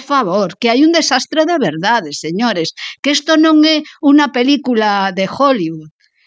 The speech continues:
que está pasando de verdade, que hai xente de verdade preocupadísima polo que está pasando nas praias, que está co seu tempo e co seu esforzo indo a limpalas.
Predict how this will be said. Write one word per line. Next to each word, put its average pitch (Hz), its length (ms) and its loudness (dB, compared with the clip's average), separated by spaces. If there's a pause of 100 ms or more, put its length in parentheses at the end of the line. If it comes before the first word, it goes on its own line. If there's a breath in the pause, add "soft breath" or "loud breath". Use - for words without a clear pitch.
(100)
que 202 140 -2
está 311 260 -2
pasando 285 460 0
de 208 100 0
verdade, 190 460 -4
que 277 100 0
hai 294 80 2
xente 294 320 0
de 269 160 0
verdade 269 460 0
preocupadísima 220 960 0
polo 180 220 -6
que 180 80 -6
está 202 180 -8
pasando 233 400 -2
nas 302 220 0
praias, 330 400 -2 (320 loud breath)
que 359 100 -2
está 381 300 -2 (580 loud breath)
co 285 160 0
seu 330 320 0
tempo 320 320 2
e 330 80 0
co - 80 -2
seu 339 320 0
esforzo 285 480 -2
indo 381 240 2
a 415 80 -2
limpalas. 170 880 -4